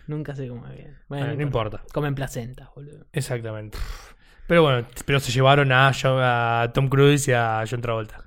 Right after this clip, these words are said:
Speaker 1: Sí, igual Tom Cruise o John Travolta, la balanza, ¿para dónde se inclina?
Speaker 2: Para Tom Cruise.
Speaker 1: Capo, está bien. No, quería, quería ver si
Speaker 2: El otro
Speaker 1: estabas del
Speaker 2: tuve una
Speaker 1: lado
Speaker 2: gran
Speaker 1: bien o no.
Speaker 2: discusión, el otro tuve
Speaker 1: A
Speaker 2: una,
Speaker 1: ver.
Speaker 2: me plantearon, eh, Mel Gibson,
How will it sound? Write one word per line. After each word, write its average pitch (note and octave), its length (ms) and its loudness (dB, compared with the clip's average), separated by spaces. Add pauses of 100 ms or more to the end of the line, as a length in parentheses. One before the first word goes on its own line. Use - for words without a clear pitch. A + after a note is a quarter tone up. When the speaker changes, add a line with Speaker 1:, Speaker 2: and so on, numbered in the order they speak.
Speaker 1:
Sí, - 160 -4
igual E3 600 2 (920)
Tom F#3+ 220 6
Cruise G#3 220 6
o G3 60 4
John F#3+ 140 2
Travolta, D3+ 400 2
la C#3 80 -2
balanza, D3 500 -2
¿para C#3 140 -2
dónde D#3+ 200 0
se D#3+ 100 -6
inclina? C3+ 420 -8 (140)
Speaker 2:
Para A2+ 160 -8
Tom A#2 120 -6
Cruise. A2+ 380 -8 (140)
Speaker 1:
Capo, - 300 -16
está B2 160 -10
bien. C#3 200 -4
No, F3 180 0
quería, D#3 680 6
quería D3 220 0
ver D#3 100 2
si D#3 60 -2
Speaker 2:
El D3 60 -2 (100)
otro E3 60 8
Speaker 1:
estabas E3 40 6
del E3+ 80 10
Speaker 2:
tuve E3+ 60 12
una - 0 -
Speaker 1:
lado D#3+ 80 12
Speaker 2:
gran E3 100 12
Speaker 1:
bien F#3 120 10
o - 20 8
no. F3+ 60 10
Speaker 2:
discusión, D3 240 8
el C3 100 2
otro D3+ 160 4
tuve D3 100 4
Speaker 1:
A C#3+ 60 6
Speaker 2:
una, D#3+ 100 8
Speaker 1:
ver. F3 100 0 (300)
Speaker 2:
me C3 220 2
plantearon, D3 680 4 (720)
eh, A#2+ 680 -2
Mel D3+ 180 2
Gibson, F#3 580 2